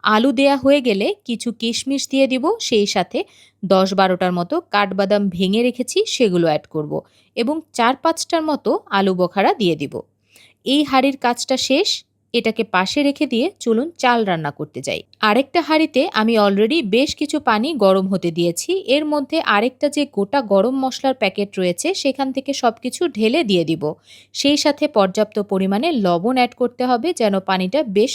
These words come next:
নোনতা হয়। এরপর ঢেকে দিয়ে অপেক্ষা করব খুব ভালোভাবে বলক চলে আসা পর্যন্ত। আর পানিতে বলক চলে আসলে যে চালটা ভিজিয়ে রেখেছিলাম পানি ঝরা দিয়ে, সেই চালগুলো এর মধ্যে দিয়ে দিব।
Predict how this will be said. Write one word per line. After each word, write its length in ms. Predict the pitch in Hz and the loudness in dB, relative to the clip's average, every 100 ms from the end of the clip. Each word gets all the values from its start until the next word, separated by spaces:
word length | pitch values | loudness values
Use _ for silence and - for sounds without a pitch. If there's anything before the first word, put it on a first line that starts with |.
| 226 | -4
নোনতা 320 | 180 156 135 | -4 -4 -6
হয়। 200 | 165 120 - _ _ _ | -4 -8 -10 _ _ _
এরপর 380 | - 277 285 302 | -2 0 4 2
ঢেকে 300 | - 262 285 | 2 -2 -2
দিয়ে 160 | 269 254 | 0 2
অপেক্ষা 400 | 202 208 208 233 | 2 -2 -4 -6
করব 360 | 233 208 240 | -2 -2 -2
খুব 300 | 349 - 277 | -4 -4 -6
ভালোভাবে 440 | 240 262 262 262 262 | -2 0 2 2 2
বলক 320 | 190 180 180 | 2 0 0
চলে 260 | - 180 165 | -2 -2 0
আসা 240 | 160 - | 0 -4
পর্যন্ত। 560 | 160 160 156 156 143 151 - _ _ _ | -4 -6 -4 -8 -8 -12 -12 _ _ _
আর 160 | - 208 - | -2 -2 0
পানিতে 360 | 208 220 220 | 0 0 0
বলক 300 | 208 208 214 - | 2 2 2 -2
চলে 280 | 233 226 | -2 0
আসলে 420 | 214 220 - 302 466 | 0 -2 -2 -4 -4
যে 200 | 214 190 | -4 -4
চালটা 380 | 190 185 175 175 | -2 -2 -2 -4
ভিজিয়ে 380 | 170 180 175 277 | -4 -4 -2 0
রেখেছিলাম 560 | 294 294 294 285 285 349 - - _ - | 0 -2 -4 -2 -2 -2 -10 -20 _ -2
পানি 280 | 196 214 202 | 0 2 0
ঝরা 300 | 220 208 208 | 2 2 2
দিয়ে, 240 | 226 392 | 0 -2
সেই 280 | - 262 262 | -2 -2 0
চালগুলো 480 | 262 233 226 240 240 | 0 0 0 0 2
এর 160 | 233 | 2
মধ্যে 380 | 226 233 - 370 | 0 -2 -2 -2
দিয়ে 200 | 233 170 | 2 0
দিব। 280 | 156 175 | -2 -8